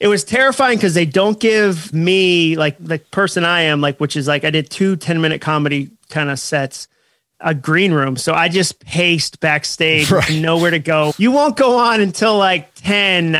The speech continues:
Speaker 1: I got there at, like, four. So
Speaker 2: Right,
Speaker 1: I, for
Speaker 2: right.
Speaker 1: six hours, I was just perched on the side of the stage,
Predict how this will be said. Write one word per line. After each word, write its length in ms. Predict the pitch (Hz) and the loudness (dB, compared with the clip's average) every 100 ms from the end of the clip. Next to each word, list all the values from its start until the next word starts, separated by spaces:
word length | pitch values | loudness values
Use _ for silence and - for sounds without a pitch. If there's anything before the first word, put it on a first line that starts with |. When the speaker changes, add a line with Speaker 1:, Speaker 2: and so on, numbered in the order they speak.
| - | -2
Speaker 1:
I 100 | 180 | -2
got 300 | 214 208 208 | 0 0 0
there 200 | 202 185 | 2 2
at, 60 | |
like, 300 | 170 160 156 | 2 2 0
four. 600 | - - 180 160 127 - - | -6 -4 0 0 -2 -6 -14
So 180 | - 123 | -6 0
Speaker 2:
Right, 240 | 208 202 214 | 2 2 0
Speaker 1:
I, 40 | |
for 140 | - 208 | 0 0
Speaker 2:
right. 60 | |
Speaker 1:
six 480 | 117 196 226 247 - | 0 0 0 0 0
hours, 500 | 220 220 208 185 151 | 0 2 2 2 0
I 160 | 165 190 | 0 0
was 120 | 175 | 2
just 280 | 185 - _ | -2 -4 _
perched 400 | - 196 202 - | 0 0 0 -2
on 120 | 185 | -2
the 100 | 180 | 0
side 320 | 170 190 160 185 | 0 -2 -2 -2
of 40 | |
the 80 | 170 | -2
stage, 560 | - 185 185 175 147 | -2 0 0 0 -2